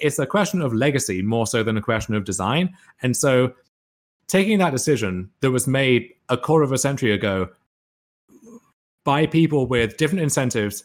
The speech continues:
in a different context and applying it to a modern day cube design where the entire conceit of cube is you get to be the designer. You, you are the god of your own, uh, <laughs> yeah, of your own fiefdom.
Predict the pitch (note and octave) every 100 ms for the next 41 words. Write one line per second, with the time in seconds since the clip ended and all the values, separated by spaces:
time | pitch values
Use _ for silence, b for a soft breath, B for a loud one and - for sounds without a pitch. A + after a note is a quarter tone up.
0 | - B2+ D3 D#3 A#2+ C#3+ A#2+ G2 G2+ -
1 | b b _ - C3+ B2 D3 D3 C#3+ C3+
2 | C3 A#2+ C3 C#3+ C#3 C3 - F#3 D3+ B2
3 | A2+ G#2 G#2 A2+ G#2+ B B D#3+ D3+ F3+
4 | G#3 F#3+ E3+ - - D#3 C#3+ F3+ E3 B2+
5 | - F3+ A#2+ G2+ B2+ C#3+ D#3 D3+ C3+ C#3+
6 | C#3 B2 C#3 C3+ E2+ F#2+ D3 D3+ D#3+ E3
7 | D3 C3 D3 G2 G2+ A2+ B2 A#2+ A#2 A#2
8 | A#2+ C#3 E3 - - - B2+ C3 C3+ C#3+
9 | C3+ B2+ F3 F#3 - G2